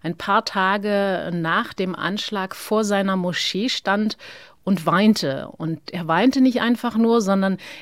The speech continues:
er hatte eine zusammengeschlagene neuseeländische Flagge vor der Brust. Und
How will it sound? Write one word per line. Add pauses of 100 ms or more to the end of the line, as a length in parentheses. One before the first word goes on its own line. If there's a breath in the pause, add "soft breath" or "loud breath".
er
hatte
eine
zusammengeschlagene (260 loud breath)
neuseeländische
Flagge
vor
der
Brust.
Und